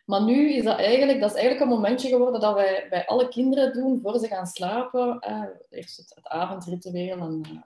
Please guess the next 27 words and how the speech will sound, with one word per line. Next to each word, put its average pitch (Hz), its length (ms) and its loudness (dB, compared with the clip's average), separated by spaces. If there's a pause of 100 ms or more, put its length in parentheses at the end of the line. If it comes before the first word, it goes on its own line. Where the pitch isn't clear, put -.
(120)
boekje 196 300 -10
lezen 190 300 -6
en 180 120 -6
zo 175 80 -4
verder. 185 320 -10 (520)
Ehm, 160 420 -8
en 180 180 -4
dan 208 380 0
vertel, 180 640 -6 (220)
vertellen 175 360 -4
zij 165 240 -2
wat 214 120 -6
dat - 100 -10
ze - 140 -16
het 196 80 -12
leukste 214 300 -8
vonden 196 280 -8
en 185 240 -6
dan 170 120 -4
vertel 170 320 -10
ik 170 200 -18
wat 170 120 -16
dat 165 120 -14
ze - 100 -20
het - 100 -20
leukste 160 340 -10
vonden. 165 340 -12